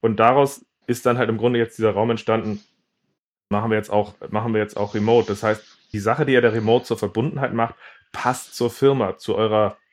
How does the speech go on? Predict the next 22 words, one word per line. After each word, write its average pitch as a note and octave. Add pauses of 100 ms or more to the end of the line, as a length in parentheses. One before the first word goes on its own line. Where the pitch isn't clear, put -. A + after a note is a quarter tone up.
(580)
im A2+
Kontext C3
zu A2+
dem, G#2
der, G#2+
dem G2+
Thema A2
da G#2+
ist. A2+
Das G#2
heißt, G#2+
für A2
alle, C3
die C3
irgendwie A#2
Einfluss B2
in A2
Firmen C#3+
gerade A2+
haben A2
und G#2
zuhören, G#2+